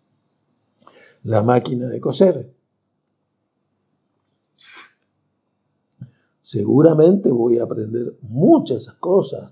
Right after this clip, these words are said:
que me va a brindar la máquina de coser. Eso es un intangible, mi conocimiento. La cocina, seguramente yo voy a aprender muchas recetas y las voy a crear las mías,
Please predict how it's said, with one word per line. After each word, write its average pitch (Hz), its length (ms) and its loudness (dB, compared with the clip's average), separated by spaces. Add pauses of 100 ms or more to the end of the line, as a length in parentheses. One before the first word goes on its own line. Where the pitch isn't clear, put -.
que 113 80 -16
me 107 140 -12
va 107 120 -10
a 110 40 -10
brindar 104 400 -14
la 104 160 -12
máquina 101 420 -20
de 95 100 -20
coser. 98 420 -18 (1200)
Eso 147 400 -2
es 131 240 -2
un 113 120 -4
intangible, 107 920 -8
mi 117 180 -8
conocimiento. 113 1300 -6 (760)
La 110 240 -10
cocina, 139 520 -2
seguramente 190 960 4
yo 156 160 0
voy 147 240 -6
a 139 60 -4
aprender 127 400 -4
muchas 143 600 4
recetas 101 880 -10 (800)
y 127 120 0
las 131 200 2
voy 165 280 4
a 170 100 -2
crear 143 260 -2
las 120 200 -8
mías, 147 400 4